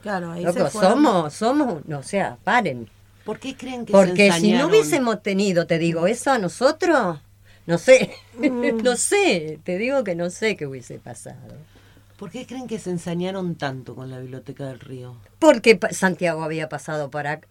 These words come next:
Speaker 2: por ahí, ¿entendés? Por eso. Y porque nos pusimos también, a, a, eh, eh,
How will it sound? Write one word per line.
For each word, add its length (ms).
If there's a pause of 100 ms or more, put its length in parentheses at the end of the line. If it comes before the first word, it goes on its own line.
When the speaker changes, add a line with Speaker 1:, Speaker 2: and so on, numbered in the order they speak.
Speaker 2:
por 180
ahí, 460 (800)
¿entendés? 500
Por 220
eso. 480 (100)
Y 200
porque 520
nos 160
pusimos 600
también, 540 (360)
a, 280
a, 80
eh, 40
eh, 760